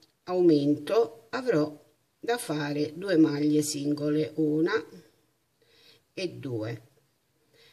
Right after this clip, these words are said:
Ecco qui di nuovo l'aumento questo, dove farò appunto un aumento. Continuiamo a fare questo tipo di lavorazione fino a fare tutto il giro.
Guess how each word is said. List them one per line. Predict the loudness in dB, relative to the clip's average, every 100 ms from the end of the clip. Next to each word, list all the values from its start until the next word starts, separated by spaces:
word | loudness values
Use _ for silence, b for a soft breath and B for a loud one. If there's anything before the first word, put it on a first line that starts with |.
| b _ _ _
Ecco | -6 -6 -4 -4
qui | 2 2 2
di | 2
nuovo | 2 2 -2 -8 -4
l'aumento | 0 2 4 4 2 -2 -4 -4 -4 -20 _
questo, | -12 -10 -10 -6 -2 -2 -4 B B B
dove | -6 -2 -2
farò | -2 -2 -2 -4 -8
appunto | -16 -14 -16 -14 -10 -10 -10
un | -2 0
aumento. | 0 -2 -6 -8 -12 -12 -16 B B B B
Continuiamo | -6 -2 0 4 6 6 4 2 0 0
a | -4 -10
fare | -8 -8 -6 -2 -2 -2 -8 -8
questo | -6 -4 -6
tipo | -4 0 0
di | 0 -2
lavorazione | 0 2 2 -2 -2 0 0 0 0 -2
fino | -6 -8 -4 0 0 0
a | -6
fare | -8 -6 -2 0 0
tutto | -2 -6 -4
il | -4
giro. | 0 2 4 2 -4